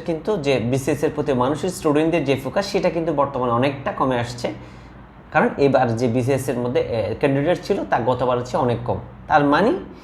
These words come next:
বিষয় হচ্ছে মানুষ কিন্তু এখন বের হয়ে আসা শুরু করছে। তা আপনিও যদি এই জায়গা থেকে বের হয়ে আসেন, তাহলে কিন্তু আপনার জন্য নতুন একটি সম্ভাবনার দ্বার খোলা আছে। তাই অবশ্যই বলবো, আপনি ডাক্তার, ইঞ্জিনিয়ার, বিবিএ, এমবিএ করবেন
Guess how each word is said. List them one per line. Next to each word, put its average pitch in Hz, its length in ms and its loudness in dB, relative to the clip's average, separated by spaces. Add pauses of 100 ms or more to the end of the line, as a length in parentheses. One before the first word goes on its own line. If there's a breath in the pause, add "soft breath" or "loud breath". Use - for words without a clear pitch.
(240 loud breath)
বিষয় 147 260 4
হচ্ছে 208 160 2
মানুষ 147 380 4
কিন্তু 220 200 0
এখন 208 180 0
বের 147 260 6
হয়ে 196 140 4
আসা 190 180 -4
শুরু 180 220 -2
করছে। - 300 -6
তা - 60 -8 (100)
আপনিও - 300 -4
যদি 226 200 4
এই 185 100 4
জায়গা 151 200 2
থেকে - 200 -4
বের 131 240 -2
হয়ে 151 180 0 (140)
আসেন, 127 300 -2 (520 loud breath)
তাহলে 226 340 4
কিন্তু 147 380 -2 (320)
আপনার 135 240 0
জন্য 131 260 2
নতুন 220 200 2
একটি 190 160 0
সম্ভাবনার 143 680 0
দ্বার 151 200 4 (460 loud breath)
খোলা 139 240 4
আছে। 110 220 0 (120)
তাই 160 140 -6
অবশ্যই 143 360 2
বলবো, 196 340 2 (500 loud breath)
আপনি 131 260 2
ডাক্তার, 135 460 4
ইঞ্জিনিয়ার, 143 540 0
বিবিএ, 131 400 2
এমবিএ 123 300 0
করবেন 131 340 -2